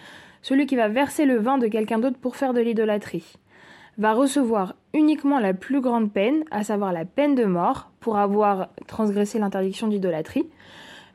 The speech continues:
mais il va être exempté de la peine la moins sévère, qui est de payer, euh, quelque chose à, à la, la personne à qui il a pris le vin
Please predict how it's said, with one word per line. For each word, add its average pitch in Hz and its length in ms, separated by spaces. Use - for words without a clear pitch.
mais 247 400
il 233 220
va 220 100
être 196 320
exempté 269 540
de 208 80
la 190 160
peine 240 200
la 190 120
moins 226 160
sévère, 254 420
qui - 140
est 262 80
de 190 140
payer, 262 680
euh, 185 240
quelque 214 260
chose 254 380
à, 196 260
à 190 260
la, 180 280
la 175 180
personne 220 460
à 190 160
qui 214 140
il 214 80
a 175 80
pris 269 180
le 254 120
vin 208 340